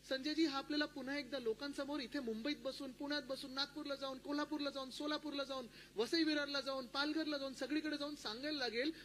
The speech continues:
की तुमचं मत जे तुम्ही महाविकास आघाडीला दिलं होतं, ते महायुतीला ह्यांनी फिरवलं कसं,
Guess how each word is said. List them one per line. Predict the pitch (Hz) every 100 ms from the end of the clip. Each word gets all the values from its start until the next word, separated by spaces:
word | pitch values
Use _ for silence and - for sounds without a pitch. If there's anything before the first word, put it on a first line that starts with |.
| -
की | 311
तुमचं | 285 262 302
मत | 233 277 311 - - - - - - - - -
जे | -
तुम्ही | 220 285 285
महाविकास | 240 277 311 311 302
आघाडीला | 262 285 302 294
दिलं | 233 277 320
होतं, | 294 294 294 233 -
ते |
महायुतीला | 269 226 254 294 - 294
ह्यांनी | 277
फिरवलं | 277 233 233 330 330
कसं, | 269 214 180